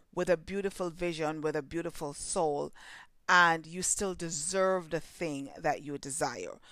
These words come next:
So that's the first thing I want you to do, right? I don't want you to start defining yourself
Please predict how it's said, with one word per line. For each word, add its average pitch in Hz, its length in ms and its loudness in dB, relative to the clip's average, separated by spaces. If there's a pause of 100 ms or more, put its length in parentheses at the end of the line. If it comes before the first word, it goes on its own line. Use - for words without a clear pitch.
(100)
So 185 120 -4
that's 190 200 6
the 196 120 -4
first - 520 0
thing 180 180 -6
I 151 120 2
want 147 320 -4
you 147 100 -8
to 135 100 -6
do, 92 360 -14 (440)
right? 165 400 0 (240)
I 190 140 2
don't 202 280 0
want 196 240 2
you 185 240 -8
to 185 140 -8
start 160 400 2
defining 196 680 0
yourself 147 580 -2